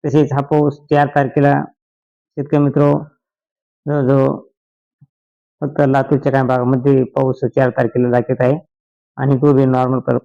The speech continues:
नॉर्मल आणि बीडला ढगाळ वातावरण राहणार आहे.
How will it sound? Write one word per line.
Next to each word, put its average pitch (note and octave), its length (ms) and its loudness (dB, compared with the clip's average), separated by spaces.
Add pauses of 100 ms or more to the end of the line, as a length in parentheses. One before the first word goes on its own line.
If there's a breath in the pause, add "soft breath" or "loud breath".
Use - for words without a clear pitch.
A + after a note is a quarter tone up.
(320)
नॉर्मल C3+ 380 0 (540)
आणि B2+ 380 0
बीडला B2 580 2 (140)
ढगाळ C3 240 -2
वातावरण B2+ 340 -2
राहणार A#2+ 280 -2
आहे. C#3 100 -4